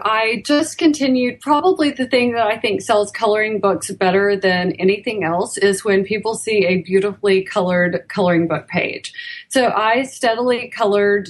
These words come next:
the coloring book pages. Like, I've been coloring now <laughs> pretty steadily for the last four years.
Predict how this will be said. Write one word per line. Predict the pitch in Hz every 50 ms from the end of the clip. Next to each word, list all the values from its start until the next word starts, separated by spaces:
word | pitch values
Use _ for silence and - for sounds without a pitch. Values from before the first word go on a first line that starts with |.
| - _ -
the | 196 190 190 185 180 180
coloring | 165 - 233 214 208 208 202 208
book | 190 190 170 - -
pages. | 202 185 170 175 175 170 170 170 170 175 - -
Like, | 190 180 170 - -
I've | 180 196 190 190 _ _ -
been | 220 208 208 202
coloring | 196 - 226 208 208 208 202 196 202 196
now | 185 180 185 214
<laughs> | - - 254 -
pretty | - - 311 285 262
steadily | 262 - - - 233 226 - 233 220 196 190 190 190
for | 190 214
the | 196 196
last | 196 190 180 180 196 190 - -
four | 190 190 185 185
years. | 185 170 180 175 156 143 - - 165 175 -